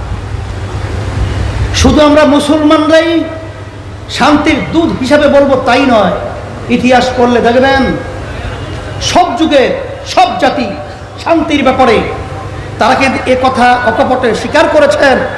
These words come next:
শান্তির দূত হিসেবেই আল্লাহর রসুলকে তারা চিহ্নিত করেছেন। সেই হিসাবে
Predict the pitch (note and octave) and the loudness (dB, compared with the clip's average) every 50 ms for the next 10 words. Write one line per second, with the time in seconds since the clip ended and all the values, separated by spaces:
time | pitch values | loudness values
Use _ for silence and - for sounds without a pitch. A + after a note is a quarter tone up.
0 | - - - - - - - - - - - - - - - A3+ C4+ C#4 C4+ C#4 | -10 -10 -10 -12 -12 -12 -12 -12 -12 -12 -12 -12 -8 -4 0 2 2 2 2 2
1 | C4+ C4+ B3+ A3 - - - B3+ D#4 E4 F4 E4 C#4+ E4 E4 E4 - - - - | 2 2 2 2 0 2 2 4 4 6 6 4 4 2 -2 -4 -6 -8 -10 -10
2 | - - - - - - - - - - - A#3 - D#4+ D#4 D#4 D#4+ D4+ D4 B3+ | -10 -10 -10 -8 -6 -6 -6 -6 -2 0 0 2 2 2 2 4 2 2 2 0
3 | A#3+ - A3+ A#3+ C4+ C4+ C4 A#3+ G3+ A3 A3 - - E4+ D#4+ D4 - D4 C#4 B3+ | 0 0 0 0 2 2 2 2 2 0 -2 0 0 0 0 0 2 2 4 4
4 | A#3+ B3+ B3+ B3 A#3 A#3+ - C4 C4 A3+ F3+ G#3 F#3 G3 F3 F3 F3+ E3+ - - | 4 4 4 4 2 2 0 0 0 0 0 0 0 0 0 0 0 0 0 -2
5 | - - - - - - - - - - - - - - - - - - - - | -4 -6 -6 -6 -8 -8 -6 -6 -4 -4 -2 0 0 0 2 2 2 2 2 2
6 | - - - - - - - - - - - - - - - - - - - - | 2 2 2 0 0 0 -2 -2 -2 -4 -2 -2 -2 0 0 0 0 0 0 0
7 | - B3 C#4+ D4 C4 - C#4+ C#4+ C4 A#3+ | 2 2 4 4 4 4 4 2 2 2